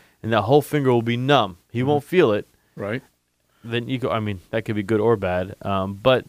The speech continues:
Speaker 2: Right, you
Speaker 1: that's
Speaker 2: figure he's a defensive player. A wide receiver probably wants to have that feel and that grip,
Speaker 1: Yeah.
Speaker 2: but a defensive guy, just bat the ball down. If you're lucky enough, get
Speaker 1: Just
Speaker 2: the other
Speaker 1: hit it. You
Speaker 2: fingers to
Speaker 1: put,
Speaker 2: catch
Speaker 1: yeah,
Speaker 2: the ball.
Speaker 1: you, I mean, if you,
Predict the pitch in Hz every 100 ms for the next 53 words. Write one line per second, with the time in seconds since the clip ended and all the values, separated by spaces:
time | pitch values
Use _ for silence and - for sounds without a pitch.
0 | - 127 127 120 151 139 131 117 98 135
1 | 160 120 117 - 110 110 123 117 92 117
2 | 139 - 156 131 110 110 107 113 - 113
3 | 120 104 98 - 117 117 101 90 101 113
4 | 139 82 _ _ _ - 104 104 120 156
5 | - 110 117 113 131 151 147 143 127 120
6 | 135 117 82 - - 110 123 175 120 104
7 | 117 - 120 127 135 101 117 120 139 -
8 | - 151 120 101 120 - 123 123 123 123